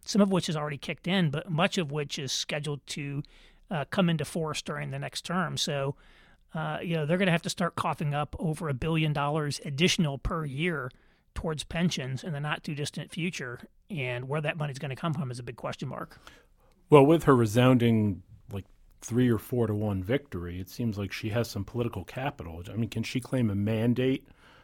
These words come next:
Speaker 2: and start, you know, cutting the budget?
Speaker 1: Well, again, I think the budget's gonna be tough to cut, uh, given that, you know, much of this financial liability is for, for, you know,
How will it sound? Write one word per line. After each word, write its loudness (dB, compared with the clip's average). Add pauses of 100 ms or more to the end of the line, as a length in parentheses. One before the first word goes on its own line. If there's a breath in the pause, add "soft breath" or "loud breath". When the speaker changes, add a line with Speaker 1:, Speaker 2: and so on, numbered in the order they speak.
(160 soft breath)
Speaker 2:
and -8
start, -4 (260)
you -10
know, -10
cutting 0
the -2
budget? 0 (1200 soft breath)
Speaker 1:
Well, -2
again, 0
I 2
think -4
the 0
budget's 0
gonna 2
be -2
tough -4
to -10
cut, -4 (260)
uh, -4 (240)
given 2
that, -4
you -4
know, -4
much 2
of 4
this -2 (400 soft breath)
financial -2
liability -4
is -6
for, -8
for, -10
you -6
know, -8